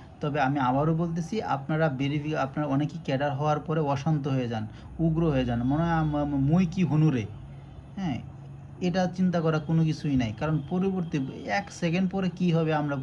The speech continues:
কেউ বলতে পারি না। আমি যে এখন বলে, এই যে এখন ভিডিও বানাচ্ছি, পাঁচ মিনিট পরে বা পাঁচ সেকেন্ড পরে যে আমি বেঁচে থাকবো,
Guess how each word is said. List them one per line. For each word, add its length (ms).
কেউ 140
বলতে 280
পারি 200
না। 100
আমি 220
যে 100
এখন 300
বলে, 180
এই 140
যে 120
এখন 280
ভিডিও 220
বানাচ্ছি, 540
পাঁচ 320
মিনিট 260
পরে 200
বা 80
পাঁচ 280
সেকেন্ড 340
পরে 180
যে 80
আমি 100
বেঁচে 220
থাকবো, 360